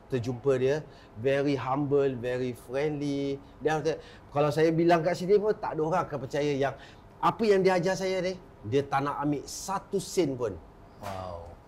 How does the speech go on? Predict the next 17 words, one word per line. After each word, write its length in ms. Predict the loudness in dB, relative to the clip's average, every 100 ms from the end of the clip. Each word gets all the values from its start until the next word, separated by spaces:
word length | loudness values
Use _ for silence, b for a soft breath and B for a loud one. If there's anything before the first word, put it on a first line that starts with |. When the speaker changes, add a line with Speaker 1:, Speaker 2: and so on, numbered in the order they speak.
| -2
Speaker 1:
Dia 160 | -2
tak 160 | 0 0
ada 160 | 0 0
anak 160 | -2 -6 -16 -10
kat 160 | -8
sana, 320 | -4 -2 -2
tak 160 | -2 -2
ada 160 | 0 -2
Speaker 2:
Oh, 160 | 0
Speaker 1:
family. 400 | 0 2 0 0 -2
Speaker 2:
okey. 480 | -8 -12 -10 -8 -2
Speaker 1:
Ah, 800 | 2 2 2 0 0 0 -2 -4 -6
isteri 400 | -10 -6 -4 0
dia 240 | 2 2
dah 560 | 2 2 2 2 0 0
lama 240 | 0 0
lah 180 | 0